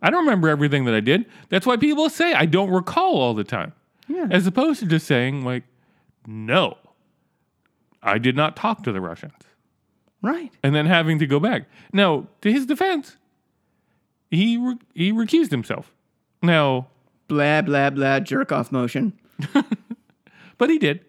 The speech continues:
Speaker 1: Um,
Speaker 2: Yeah, he recused himself
Speaker 1: But, but
Speaker 2: from, from things, uh, from investigations regarding the campaigns, but not investigations of Trump.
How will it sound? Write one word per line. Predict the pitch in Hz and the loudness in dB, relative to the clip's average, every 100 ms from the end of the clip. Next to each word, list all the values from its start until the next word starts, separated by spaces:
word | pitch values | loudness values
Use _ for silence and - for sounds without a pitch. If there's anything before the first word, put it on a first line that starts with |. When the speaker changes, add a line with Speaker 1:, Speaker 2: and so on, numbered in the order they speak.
| _ | _
Speaker 1:
Um, | 156 156 160 160 160 | 0 2 2 0 -4
Speaker 2:
Yeah, | 294 415 - | -4 -4 -2
he | 240 254 | -2 -2
recused | 220 226 - 262 254 | -4 -6 -4 -6 -4
himself | 247 196 220 202 - | -6 -2 -2 -2 2
Speaker 1:
But, | 202 190 170 | 2 2 0
but | |
Speaker 2:
from, | 190 214 208 - | 2 2 0 -6
from | 202 202 196 196 | -6 -2 -2 -4
things, | - 220 214 202 - _ _ | -4 -4 -2 -6 -8 _ _
uh, | 175 170 165 165 - | -2 0 2 0 -4
from | 180 170 | -6 -4
investigations | 160 190 202 185 170 180 160 - _ | -2 -2 -2 -4 -2 -4 -8 -12 _
regarding | - 135 147 160 160 143 | -10 -2 0 2 0 -2
the | |
campaigns, | 135 - 143 135 - 175 151 139 - - _ | -4 -4 -4 -4 -4 -2 0 -2 -4 -12 _
but | - 147 | -8 -2
not | 151 147 | 0 0
investigations | 139 165 - 135 123 - | -2 -4 -4 -6 -6 -14
of | - | -16
Trump. | - 135 165 156 170 | -8 -2 0 -2 -4